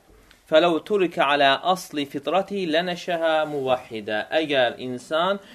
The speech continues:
öz fitrəti üzərində buraxılarsa, tərk olunarsa, e, tövhid əhli olaraq böyüyər.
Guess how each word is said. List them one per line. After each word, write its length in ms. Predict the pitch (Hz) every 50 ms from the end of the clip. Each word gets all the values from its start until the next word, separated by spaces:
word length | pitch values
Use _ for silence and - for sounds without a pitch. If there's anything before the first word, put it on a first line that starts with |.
| - - 151 - -
öz 260 | 165 185 196 180 160 143 139 - - - -
fitrəti 640 | - 147 139 - - 147 143 139 - - 190 175 156 139
üzərində 840 | 127 135 135 127 123 120 123 120 120 113 110 120 117 110 98 - - -
buraxılarsa, 960 | 131 139 147 139 135 - - 143 143 151 151 147 139 135 - - 131 117 113 - -
tərk 280 | 170 165 165 165 - -
olunarsa, 880 | 156 147 147 151 160 175 175 156 - - 190 185 190 208 220 233 233 - - - - - - - 196 - - -
e, 280 | - 135 143 139 139 135 139 -
tövhid 600 | 185 170 160 151 143 143 170 202 202 175 - -
əhli 360 | - 151 151 147 143 147 156 165
olaraq 580 | - 151 151 151 156 151 143 147 160 180 185 - - - - _ _ _ _ _ _ _ - 139
böyüyər. 520 | 135 127 117 107 104 101 95 - -